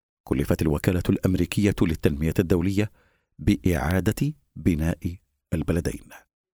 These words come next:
وكان من المفترض أن تهدف إلى تحقيق أقصى استفادة من مخصصات التمويل. كانت مبادرات تحالف التنمية العالمي وهيئة ائتمان التنمية مفيدة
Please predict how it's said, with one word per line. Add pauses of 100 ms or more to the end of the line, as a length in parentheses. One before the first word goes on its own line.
(160)
وكان
من
المفترض (100)
أن
تهدف (120)
إلى
تحقيق
أقصى
استفادة (680)
من
مخصصات
التمويل. (720)
كانت
مبادرات
تحالف
التنمية
العالمي (120)
وهيئة
ائتمان
التنمية
مفيدة